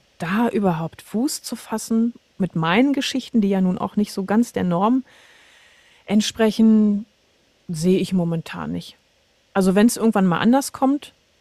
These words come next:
gern. Aber Verlag, also ich glaube, was heißt ich glaube, ich weiß, ich werde, weil das auch einer meiner Träume ist, ich werde über kurz oder lang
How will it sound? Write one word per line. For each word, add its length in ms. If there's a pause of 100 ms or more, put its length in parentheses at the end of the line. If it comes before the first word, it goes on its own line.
(140)
gern. 240 (1300)
Aber 560 (1600)
Verlag, 600
also 180
ich 200
glaube, 460
was 180
heißt 160
ich 120
glaube, 320
ich 160
weiß, 300
ich 200
werde, 240
weil 80
das 140
auch 180
einer 220
meiner 260
Träume 320
ist, 140
ich 120
werde 180
über 120
kurz 300
oder 140
lang 280